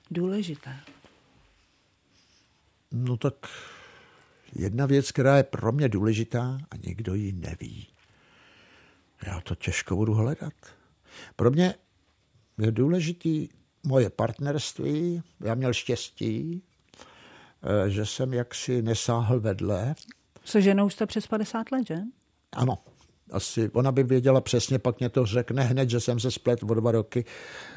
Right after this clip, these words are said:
Speaker 2: Šedesát sedm jsme se brali, nebo co, ale už jsme se znali předtím. To je pro mě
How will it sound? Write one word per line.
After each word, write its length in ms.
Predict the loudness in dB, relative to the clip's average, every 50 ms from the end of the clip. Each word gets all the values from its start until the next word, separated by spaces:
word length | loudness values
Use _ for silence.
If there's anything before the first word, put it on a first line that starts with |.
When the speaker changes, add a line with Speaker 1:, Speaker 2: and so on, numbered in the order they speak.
| -18 _
Speaker 2:
Šedesát 640 | -8 -4 0 0 0 0 0 2 2 2 2 0 -2
sedm 300 | -4 -2 -2 -2 -4 -4
jsme 160 | -6 -8 -8
se 160 | -4 -4 -4
brali, 280 | -2 0 0 0 0 0
nebo 200 | 0 0 -2 0
co, 120 | 2 4
ale 80 | 6 6
už 80 | 6
jsme 140 | 6 4 4
se 120 | 4 4
znali 240 | 2 2 2 0 -2
předtím. 360 | -2 -4 -10 -6 -6 -8 -8 -8 -16 -20 -20 -20 -20 -20 -20 _ _ _ _
To 100 | 8 10
je 160 | 10 10 10
pro 180 | 8 6 6
mě 280 | 6 6 4 4 2